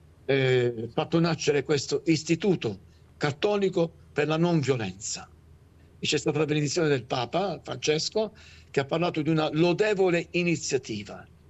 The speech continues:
perché ha citato il suo messaggio di pace, il duemiladiciassette, eh, la non violenza come stile di una politica.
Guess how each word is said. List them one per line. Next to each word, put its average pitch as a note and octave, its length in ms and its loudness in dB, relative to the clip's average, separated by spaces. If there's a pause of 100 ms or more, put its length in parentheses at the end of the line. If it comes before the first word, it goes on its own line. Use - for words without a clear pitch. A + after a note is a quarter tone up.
(240)
perché D#3 440 2
ha C#3 60 -6
citato D#3 380 0
il C#3 60 0
suo D3+ 160 -2
messaggio C3 720 -2 (520)
di C3 120 0
pace, D3+ 600 0
il A#2 140 -12
duemiladiciassette, C3+ 1080 -2 (600)
eh, C3 380 2 (320)
la C#3+ 540 0
non G#3 220 2
violenza F#3 400 2
come D#3+ 220 -2
stile C3+ 680 -2 (800)
di D3+ 100 0
una C#3+ 160 0
politica. C3 640 -4